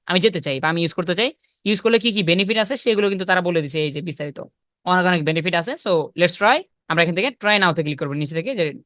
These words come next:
try now লেখা আছে না, এখান থেকে try now-তে ক্লিক করবো। ওকে, দেখেন এখানে লেখা আছে চ্যাট জিপিটি টু পয়েন্ট oh মিনি, এটা হলো মিনি। আবার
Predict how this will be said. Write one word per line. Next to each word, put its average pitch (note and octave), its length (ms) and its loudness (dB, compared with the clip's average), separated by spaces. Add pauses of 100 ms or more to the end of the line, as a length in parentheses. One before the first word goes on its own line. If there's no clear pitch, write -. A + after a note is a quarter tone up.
(120)
try E3+ 180 0
now F3 100 0
লেখা F3 180 -2
আছে F#3 140 -8
না, D4 160 -10
এখান F3 180 -4
থেকে A3+ 180 -4 (240)
try G#3+ 240 4
now-তে E3+ 180 0
ক্লিক D3 200 -4
করবো। C#3 180 -12 (680)
ওকে, F#3 200 6
দেখেন F#3+ 280 2
এখানে G#3+ 240 0
লেখা G3+ 200 2
আছে A#3+ 200 -2
চ্যাট B3+ 260 2
জিপিটি A3 340 -2 (220)
টু G3 80 6
পয়েন্ট A#3+ 220 4
oh A3+ 220 6 (260)
মিনি, F#3 400 6
এটা F#3 160 2
হলো G#3 120 4
মিনি। G3+ 440 0
আবার F#3+ 200 4